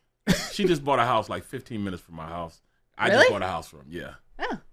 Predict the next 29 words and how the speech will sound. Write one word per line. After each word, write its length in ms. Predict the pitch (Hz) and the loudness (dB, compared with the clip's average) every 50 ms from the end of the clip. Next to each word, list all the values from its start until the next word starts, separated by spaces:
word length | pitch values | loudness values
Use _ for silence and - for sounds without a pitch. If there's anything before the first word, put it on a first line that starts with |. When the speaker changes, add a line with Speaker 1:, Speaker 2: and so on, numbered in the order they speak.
| _ _ _ | _ _ _
Speaker 1:
South 260 | - - 107 120 120 | -10 -8 -8 -8 -6
Jersey. 300 | 101 107 110 110 98 87 | -6 -6 -4 -4 -4 -4
I 80 | 95 101 | -6 -6
didn't, 240 | 107 113 110 98 - | -6 -6 -6 -8 -6
I 100 | 104 110 | -6 -6
didn't 160 | 120 113 110 | -4 -4 -4
know. 200 | 113 107 80 76 | -4 -6 -6 -6
Speaker 2:
Yeah, 140 | - 208 247 | -2 -2 0
why 340 | 220 185 180 185 196 226 233 | 2 4 6 6 6 6 4
Jersey? 400 | 196 - 170 175 190 - 190 - _ - | 0 -4 -6 -6 -6 -8 -12 -14 _ -14
That's 240 | - 160 180 - | -12 -12 -12 -10
random. 380 | - 123 90 76 - 156 180 190 | -8 -8 -6 -6 -6 -8 -10 -12
Is 60 | 220 - | -14 -12
she 60 | 110 | -8
Speaker 1:
Because 120 | - 120 107 | -6 -6 -4
Speaker 2:
from 120 | 147 139 | -4 -4
Speaker 1:
she 40 | 165 | -4
Speaker 2:
there? 80 | 185 - | -4 -2
Speaker 1:
got, 180 | 117 98 85 - - | -2 -4 -6 -8 -14
she 200 | - - - 120 | -20 -16 -12 -8
got, 200 | 117 98 - - | -8 -8 -8 -8
well, 140 | 98 113 113 | -8 -6 -6
s-, 120 | 101 - - - | -6 -8 -10 -10
no, 260 | 113 127 160 160 110 - | -6 -4 -4 -4 -4 -6
she's 180 | - 101 98 90 | -10 -12 -10 -8
not, 300 | 113 139 151 123 87 85 | -6 -6 -6 -8 -8 -10
but 140 | 98 90 196 | -10 -8 -6
Speaker 2:
Yeah. 220 | 240 254 190 - | -4 -4 -4 -4
Speaker 1:
she 60 | 78 | -4